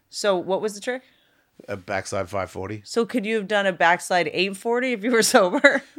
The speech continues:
Speaker 2: Well, no, but I think that I could probably do backside five forties all the time if I was sober.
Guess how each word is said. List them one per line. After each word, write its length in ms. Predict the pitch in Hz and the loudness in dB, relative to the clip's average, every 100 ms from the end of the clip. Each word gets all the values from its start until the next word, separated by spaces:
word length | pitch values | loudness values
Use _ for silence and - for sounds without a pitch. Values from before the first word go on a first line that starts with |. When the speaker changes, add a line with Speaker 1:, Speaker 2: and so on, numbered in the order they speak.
| - | -4
Speaker 2:
Well, 120 | 123 | 2
no, 280 | 139 131 127 | 6 6 6
but 120 | 127 | 4
I 120 | 123 | 4
think 240 | 113 139 117 | 2 -2 -2
that 100 | 113 | -2
I 80 | 107 | -2
could 140 | 107 | -2
probably 260 | 123 110 113 | -2 -2 -2
do 160 | 107 | -4
backside 460 | 95 104 104 110 104 | -2 -2 -2 -4 -2
five 240 | - 98 | 0 0
forties 380 | - 104 104 98 | 0 -4 -4 -8
all 240 | - 104 101 | -6 -4 -4
the 100 | 95 | -6
time 460 | - 101 95 120 | -10 -6 -4 -4
if 140 | 139 123 | -6 -4
I 80 | 135 | -4
was 160 | 143 | -4
sober. 360 | - 147 147 | -8 -10 -10